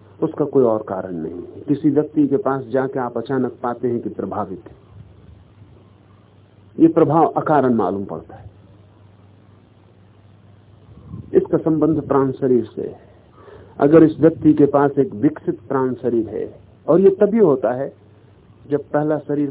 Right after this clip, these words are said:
पारदर्शी हो, अन्यथा नहीं होता। अगर इसके पास एक विकसित प्राण शरीर है तो आपके प्राण शरीर में तत्काल तरंगें पैदा हो जाती हैं। ये प्राण शरीर प्राण शरीर को छू लेता है।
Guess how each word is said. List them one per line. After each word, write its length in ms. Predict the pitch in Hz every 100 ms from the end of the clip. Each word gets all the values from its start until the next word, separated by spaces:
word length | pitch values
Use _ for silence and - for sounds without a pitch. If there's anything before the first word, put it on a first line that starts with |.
| 139
पारदर्शी 560 | 131 135 139 139 -
हो, 200 | 95 90
अन्यथा 420 | 73 117 123 - 123
नहीं 200 | 127 110
होता। 320 | 90 - - - _ _ _ - _ - - - - - - _
अगर 220 | 135 147 170
इसके 220 | 165 175
पास 320 | 170 170 165
एक 120 | 160
विकसित 420 | 139 175 - 165 -
प्राण 240 | - 131 135
शरीर 320 | 147 143 123
है 420 | 107 117 - - - -
तो 60 | -
आपके 380 | 139 151 156 147
प्राण 360 | - 139 139
शरीर 280 | 131 139 143
में 160 | 139 131
तत्काल 380 | - - 143 131
तरंगें 400 | 127 127 131 127
पैदा 240 | 120 110
हो 180 | 107 95
जाती 300 | - - _
हैं। 60 | _ _ - -
ये 20 | 139
प्राण 360 | 165 180 208
शरीर 300 | 196 160 160
प्राण 320 | 160 160 160 160
शरीर 300 | 147 135 -
को 160 | 131
छू 240 | 131 - 139
लेता 300 | 104 -
है। 80 | -